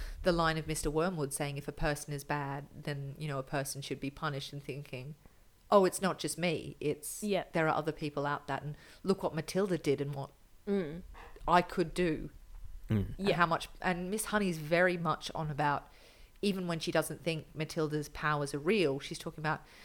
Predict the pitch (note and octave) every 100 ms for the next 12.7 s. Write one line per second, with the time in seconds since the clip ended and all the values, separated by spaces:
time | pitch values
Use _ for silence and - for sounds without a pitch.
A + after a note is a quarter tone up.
0 | - - - G3+ F3+ D#3 E3 F3 E3 D#3+
1 | E3 D3+ - D#3 E3 - E3 D3 - -
2 | - - - - - - - G#3+ E3+ -
3 | F3 E3 D#3+ D#3 D#3+ E3+ E3 D#3 D#3 D3+
4 | - D#3+ D3+ - D#3+ D3+ D3 D#3+ - -
5 | F3+ F3 D#3 E3 F3+ - C#3+ C3 G3+ F#3
6 | D#3+ D#3+ - D#3+ F3+ D#3+ D#3 C#3+ C#3+ F3
7 | F#3 - G3 - - A#2+ G2+ G3 D#4 G4
8 | D#4 B3 C#4+ F#3 E3+ A3+ G#3+ - G#3 E3
9 | F3+ F3 D4 - G#4 G4+ F4+ - E4 D4+
10 | - C#4 A#3 C#3 C3 E3+ D#3 E2+ A3 F3+
11 | C#3+ D3+ - D#3 D3+ F3+ - D3+ C3+ A#2+
12 | A#2 A2 A2 - A2 G#2+ G#2